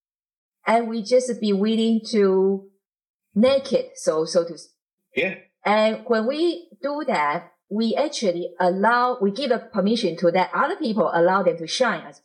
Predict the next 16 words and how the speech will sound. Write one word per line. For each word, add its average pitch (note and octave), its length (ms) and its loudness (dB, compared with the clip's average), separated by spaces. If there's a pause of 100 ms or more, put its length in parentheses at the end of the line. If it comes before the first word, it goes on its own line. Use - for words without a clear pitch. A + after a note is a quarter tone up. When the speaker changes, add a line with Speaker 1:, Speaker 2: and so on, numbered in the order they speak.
(600)
Speaker 2:
Yeah. - 140 -4 (680)
Speaker 1:
And, F#3+ 220 2
Speaker 2:
Yes. - 240 -6
Speaker 1:
and, F#3+ 140 0
and F#3+ 200 0
that's A#3 260 0
where F3 600 2 (320)
the F3 360 0
connection, F3+ 600 -2
the E3 100 0
true A#3 220 0
connection, E3+ 420 -6 (640)
Speaker 2:
Mm-hmm. F#3+ 160 -4
Speaker 1:
uh, D3+ 220 -2
happen. - 380 -6 (760)
Speaker 2:
Yeah. - 140 -10